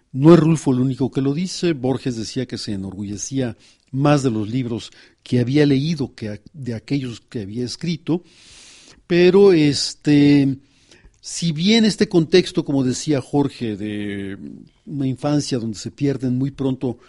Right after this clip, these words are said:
ambos padres, hay, este, escenarios bélicos, inestabilidad, en fin, puede modelar algunas as-,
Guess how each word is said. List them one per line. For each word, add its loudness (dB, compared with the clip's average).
ambos -6
padres, 2
hay, 0
este, -6
escenarios -2
bélicos, -2
inestabilidad, -4
en 2
fin, 2
puede 8
modelar 0
algunas -4
as-, -16